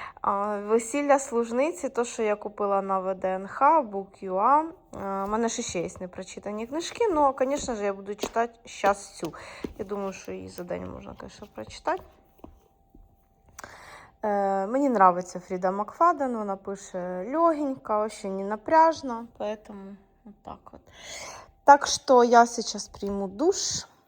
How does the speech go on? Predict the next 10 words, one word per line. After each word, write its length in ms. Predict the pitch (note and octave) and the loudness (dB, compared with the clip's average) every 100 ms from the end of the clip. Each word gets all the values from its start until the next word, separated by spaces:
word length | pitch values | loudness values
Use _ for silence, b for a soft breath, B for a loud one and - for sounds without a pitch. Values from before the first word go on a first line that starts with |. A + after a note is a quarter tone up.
| _ _ _ | _ _ _
і, 260 | A#3+ A#3+ G#3+ | -6 -4 -4
ем, 680 | - G3 G3 G3 - - G#3 | -4 -4 -4 -6 -12 -12 -10
трошки 380 | - - - F#3+ | -2 -2 -2 -10
наведу 440 | F#3+ F#3 F#3 F#3 F#3 | -8 -8 -8 -10 -8
марафет, 640 | F#3+ A#3 - G4 G#4+ - C4 | -6 -6 -2 0 0 -8 -14
мені 320 | G#3+ G3+ F#3+ | -10 -10 -10
надо 280 | F#3 F#3+ F#3+ | -10 -10 -14
з'їздити 480 | - F#3+ - - - | -14 -16 -18 -20 -10
по 140 | F4 | -8
справам. 540 | - - F4+ F4+ F#4 | -8 -2 2 2 2